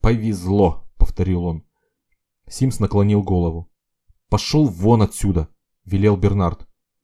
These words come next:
"Да, вы правы", кивнул Симс. "Я сказал, убирайся", Бернард указал на дверь. "Пошёл вон отсюда!"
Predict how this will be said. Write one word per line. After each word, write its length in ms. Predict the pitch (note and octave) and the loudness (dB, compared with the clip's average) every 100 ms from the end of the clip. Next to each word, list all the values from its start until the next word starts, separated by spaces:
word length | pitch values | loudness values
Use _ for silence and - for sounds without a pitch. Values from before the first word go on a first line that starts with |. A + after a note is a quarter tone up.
| _ _ | _ _
"Да, 520 | - E2+ E2 G2+ C3+ | -16 -14 -2 0 2
вы 520 | B2+ A#2 B2 G2+ G#2 G2+ | 2 2 2 2 0 2
правы", 420 | A2 G#2 F#2 F2 - - | 4 4 4 -2 -8 -10
кивнул 340 | F#2+ F#2+ F2+ | -6 -4 -6
Симс. 360 | - F2 - - _ _ _ - | -6 -6 -8 -18 _ _ _ -14
"Я 340 | F#2+ - C3 | -6 2 2
сказал, 540 | C3 - A2+ C3+ C#3 - | 2 0 2 4 4 4
убирайся", 840 | C3+ B2+ C3+ A#2+ C3 C#3+ - E2+ - _ _ - | 2 8 8 8 2 0 -2 -4 -6 _ _ 0
Бернард 440 | G2+ G2+ G#2 - | 2 4 2 0
указал 320 | G2 G2+ G2 | -2 2 2
на 120 | G2 | 0
дверь. 360 | F2+ F#2+ E2 - _ - | 0 -2 -2 -6 _ 2
"Пошёл 420 | B2 - C#3 D3 | 2 2 2 2
вон 280 | A2 D3 C#3 | 6 6 6
отсюда!" 460 | - B2+ G2+ D#2 | 2 0 0 -2